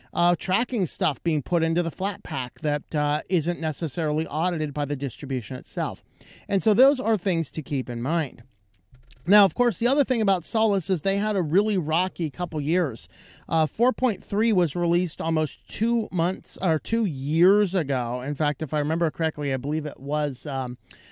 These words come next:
uh, two years ago. They had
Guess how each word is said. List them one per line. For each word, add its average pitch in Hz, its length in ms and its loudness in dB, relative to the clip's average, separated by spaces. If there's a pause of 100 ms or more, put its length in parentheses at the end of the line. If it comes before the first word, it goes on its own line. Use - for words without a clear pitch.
(180)
uh, 135 400 0 (400)
two 190 240 6
years 156 360 0
ago. 127 360 -6 (260)
They 180 140 4
had 202 340 4